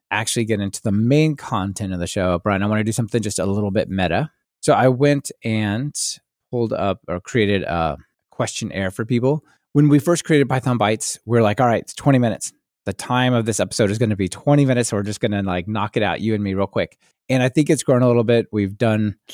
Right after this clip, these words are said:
uh, we cover a little bit more detail. We've added a joke. We've added a few, like, little extra things. Uh, we brought on guests like Kim. And is that,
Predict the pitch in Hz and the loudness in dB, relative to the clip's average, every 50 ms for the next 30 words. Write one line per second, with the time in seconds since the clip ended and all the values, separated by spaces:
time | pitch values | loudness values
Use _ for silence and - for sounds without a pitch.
0 | - _ _ _ - - 92 87 92 120 117 - 135 120 123 113 107 110 107 104 | -20 _ _ _ -6 -4 -2 -2 -2 -2 -2 0 0 2 2 2 2 0 0 -2
1 | 107 110 95 76 101 101 101 113 120 117 - 127 120 113 107 98 92 85 - - | -2 -4 -4 -4 -4 -4 -2 -2 -4 -2 0 0 2 2 2 0 0 -2 -4 -6
2 | 87 90 95 92 82 80 82 87 95 - 127 123 123 120 117 110 - - - - | -6 -4 -4 -6 -6 -8 -10 -10 -4 0 2 4 4 4 2 0 -6 -14 -20 -20
3 | _ _ _ _ _ _ 104 101 95 98 73 90 95 95 92 85 85 - - 110 | _ _ _ _ _ _ -12 -8 -6 -4 -2 -2 -2 -2 -4 -4 -6 -6 -6 -4
4 | 104 101 90 87 90 87 98 95 92 - - 110 - - - 117 - - 127 120 | -4 -2 -2 -2 -4 -4 -4 -6 -6 -6 -6 -8 -8 -8 -10 -8 -4 -2 -2 -2
5 | 113 110 113 110 107 101 107 - - 101 92 87 85 87 92 90 - 101 95 90 | -2 -2 -4 -6 -6 -8 -8 -8 -8 -6 -4 -4 -4 -6 -6 -6 -4 -4 -2 -2
6 | 90 87 87 - 85 82 - - - 82 69 - - - 139 139 131 131 123 117 | -4 -6 -6 -6 -6 -6 -6 -6 -8 -8 -10 -10 -6 -2 0 0 0 0 -2 -4
7 | 113 _ _ _ _ _ _ - 139 143 139 139 135 139 135 131 120 - - - | -8 _ _ _ _ _ _ 0 2 2 2 2 2 0 0 -2 -4 -4 -6 -8
8 | - - - - _ _ _ _ _ - 110 104 110 120 113 110 - | -8 -12 -18 -20 _ _ _ _ _ -12 -8 -4 0 0 0 0 -2